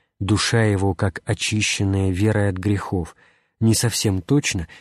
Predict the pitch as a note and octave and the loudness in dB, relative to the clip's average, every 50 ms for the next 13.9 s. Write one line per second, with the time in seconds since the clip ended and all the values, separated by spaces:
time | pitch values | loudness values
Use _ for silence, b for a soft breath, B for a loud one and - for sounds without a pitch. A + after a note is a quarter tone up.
0 | B B G#2 G#2 A#2 A#2 G#2 G#2+ G2+ F#2+ G#2 G2 - - - B2 B2 A#2 G#2 F#2 | B B 2 2 4 4 2 0 0 0 -2 -2 -2 -2 0 2 2 2 2 0
1 | - - G2+ G2 F2 G#2 G2 G2+ G2 F2 G#2 G#2 G#2 G2 F2+ F2 E2 D#2+ D#2+ D#2 | 0 0 0 0 2 2 0 0 0 2 2 2 2 2 0 0 -2 -6 -8 -12
2 | - _ _ _ _ _ _ _ _ _ _ _ _ - C3 C3 C#3+ D3+ C3 A2 | -16 _ _ _ _ _ _ _ _ _ _ _ _ 0 2 4 4 4 4 4
3 | G#2 G2+ G2+ G2 G#2+ G#2+ A2 G2+ F#2 G#2 - - - A#2+ A2 - - G2 E2 E2 | 4 2 2 2 2 2 2 2 0 -2 -4 -4 -4 -6 -6 -6 -4 -6 -6 -6
4 | - - _ _ _ _ _ _ _ _ _ _ - A2+ G2 G#2 G#2 G2+ - - | -8 -14 _ _ _ _ _ _ _ _ _ _ -6 -2 2 2 2 2 2 2
5 | D3 C#3+ D3 C3+ A#2 F#2+ F#2 F2 E2 - b b b b b - A2+ G2+ - - | 2 2 4 2 2 0 -2 -4 -6 -8 b b b b b -4 -2 -2 -2 -4
6 | - - A#2 G#2+ G2+ A2+ A2+ - - - - C3 B2+ C3 B2 A2+ G2+ F#2+ F#2+ F#2 | -4 0 0 2 4 2 2 2 -2 -2 0 2 2 4 4 4 2 2 2 2
7 | F#2 F#2 F#2 F2 - - G#2 G#2 G2 - - - - A2 G#2 G2 G2 F#2 F2+ F#2 | 0 0 -2 -2 -2 0 0 0 2 0 0 0 2 2 2 2 2 2 0 0
8 | F#2 F2+ - G2+ F#2+ - - - C#3 C3+ - - b b b b b b b b | -2 -2 -2 -2 -2 -2 0 0 0 0 0 -4 b b b b b b b b
9 | G2+ F2 A2+ G#2+ G#2 - - - B2 C3 C#3 C3+ - A#2 G2+ G2 G2 G2+ A2+ G#2+ | 0 2 2 2 2 0 0 0 2 2 2 2 2 0 0 0 0 -2 -2 -4
10 | - - - G#2+ G#2+ G#2 A2+ A2 F#2+ G2+ G2+ G2+ G2+ G2+ G2+ G2+ F#2+ G#2+ B2+ C3 | -4 -2 0 2 2 4 4 2 2 2 2 4 4 4 2 2 2 2 2 2
11 | B2+ G#2 F2 D#2+ - b b b b b b A2+ A2+ A2+ A#2 B2+ B2 - - - | 2 0 -2 -4 -6 b b b b b b 2 2 4 4 4 2 0 0 2
12 | G#2+ G#2+ G2+ G2 G2 F#2+ F#2+ F2+ - - - G#2+ G2+ G2+ G2+ G#2+ A2+ A2 G2+ G#2 | 2 4 4 4 4 2 0 0 -2 0 0 2 2 2 2 2 2 2 2 2
13 | G#2 G2+ F#2+ - G#2+ - - A#2+ A2+ A2+ A2+ G#2+ G2 F#2 F2 E2+ E2 E2 | 0 0 0 -2 -4 -2 0 2 2 4 2 2 2 0 -2 -4 -6 -10